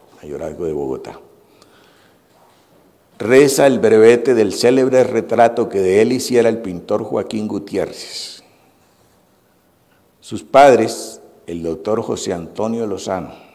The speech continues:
y doña María Josefa Caicedo y Villasís,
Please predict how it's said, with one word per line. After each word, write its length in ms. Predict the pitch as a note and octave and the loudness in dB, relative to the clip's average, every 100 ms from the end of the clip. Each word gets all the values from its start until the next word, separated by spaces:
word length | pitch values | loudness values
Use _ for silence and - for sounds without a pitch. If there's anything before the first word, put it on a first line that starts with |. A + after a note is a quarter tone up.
| _ _ _ _ _ _ _ _ | _ _ _ _ _ _ _ _
y 80 | E2+ | -8
doña 280 | F2 F2 E2 | -6 -6 -8
María 400 | D#2 D#2+ A2 A#2+ | -8 -4 -2 -2
Josefa 520 | A#2+ - G#2+ - F#2 | -6 -8 -8 -8 -8
Caicedo 520 | F2 E2 - F#2+ G2+ | -8 -8 -8 -6 -4
y 60 | F2 | -4
Villasís, 720 | D#2+ D2+ D2 A#2 - - - | -6 -8 -10 -12 -12 -14 -18